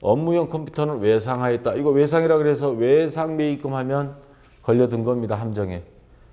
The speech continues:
업무용 컴퓨터는 비품은 상품이 아니기 때문에 미지급금 이렇게 처리해야 되겠죠.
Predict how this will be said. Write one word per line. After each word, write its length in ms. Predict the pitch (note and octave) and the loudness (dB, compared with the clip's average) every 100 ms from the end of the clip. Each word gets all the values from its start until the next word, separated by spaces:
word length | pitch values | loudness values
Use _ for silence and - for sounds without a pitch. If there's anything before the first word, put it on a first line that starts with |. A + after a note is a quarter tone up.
| _ _ - - - - - - | _ _ -20 -20 -20 -20 -12 -4
업무용 300 | A2+ D3 D3 | 0 2 0
컴퓨터는 460 | D3+ D3 D3+ D3+ | -4 -2 -2 -2
비품은 580 | - A#2 C3 C#3 D#3+ D#3+ | -4 -6 -4 -2 -2 -4
상품이 420 | - C#3+ C3 C#3+ B2+ | -10 -10 -8 -6 -4
아니기 360 | G2 G2+ G#2 | -2 -2 -4
때문에 580 | F#2 F#2 C3+ D#3+ D#3+ - | -4 -2 -4 -4 -8 -16
미지급금 1040 | - A2 B2+ C#3 C#3 - G#2 G2+ - F#2 - | -10 -2 -2 -2 -4 -4 -4 -4 -6 -8 -8
이렇게 220 | F2 F2+ | -10 -10
처리해야 280 | F#2+ A2 G#2+ | -6 -2 0
되겠죠. 360 | F#2+ F#2+ - | 0 -2 -6